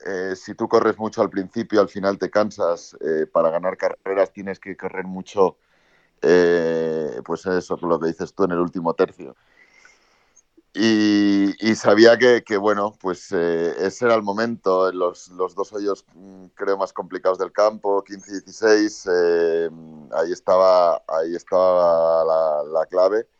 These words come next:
Y después de pegar el tiro del, del quince, pues, eh, pues sí, ese,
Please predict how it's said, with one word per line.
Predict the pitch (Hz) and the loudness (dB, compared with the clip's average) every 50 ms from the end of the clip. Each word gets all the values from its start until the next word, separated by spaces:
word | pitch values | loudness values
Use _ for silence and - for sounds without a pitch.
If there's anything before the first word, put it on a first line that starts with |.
| _ _ _ _ _ _ _ _ _ _ _ _ _ _ _ _ _ _ _ | _ _ _ _ _ _ _ _ _ _ _ _ _ _ _ _ _ _ _
Y | 82 90 87 87 87 90 87 | -8 -6 -6 -4 -4 -2 -2
después | 87 87 85 _ - 90 90 82 78 | -2 -4 -6 _ -2 -2 -2 -2 0
de | 92 92 90 | 0 0 0
pegar | - 98 87 90 90 90 | 0 0 2 4 2 2
el | 87 87 - | 2 -2 -6
tiro | - 92 87 90 87 | -6 -2 -2 0 0
del, | 85 85 85 85 82 82 82 82 82 | 0 -2 -4 -4 -6 -8 -8 -8 -4
del | 82 87 85 | -4 -4 -4
quince, | - - 90 87 85 - - 101 | -4 -8 -10 -10 -10 -6 -8 -8
pues, | 85 - 95 90 85 - - - | -4 0 2 2 2 2 -2 -4
eh, | 95 87 82 80 76 | -2 0 0 0 -2
pues | - - 82 78 - | -4 -6 -6 -6 -6
sí, | - - 92 87 87 | -6 -6 -2 0 0
ese, | 85 80 - - 92 | 0 0 0 -4 -8